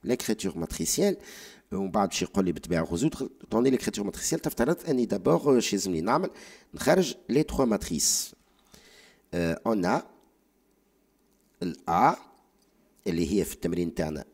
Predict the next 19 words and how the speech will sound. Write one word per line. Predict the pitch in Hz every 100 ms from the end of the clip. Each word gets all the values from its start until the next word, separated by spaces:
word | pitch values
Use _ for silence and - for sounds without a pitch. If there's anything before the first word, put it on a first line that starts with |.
| -
اسمها | 156 - 85 78 -
A, | 90 107 202 - - _ _ _ _ _
moins | 98 98 95 82 87
un, | 113 143 - _ _ _
un, | 95 87 -
un, | 87 110 - - _ - - _ _ -
ثم | 92 85 82 -
un, | 98 101 175 - _ _ _ -
deux, | - 92 -
un, | 82 82 147 - _ _ _
ثم | - 101 87 87
moins | 85 82 87
un, | 101 76
trois, | - - 76 73
deux. | 80 123 196 190 - - _ -
هذه, | 135 165 170 175 - -
c'est | - 135 143 - -
la | 110 110
matrice | 107 98 - - 117 135 -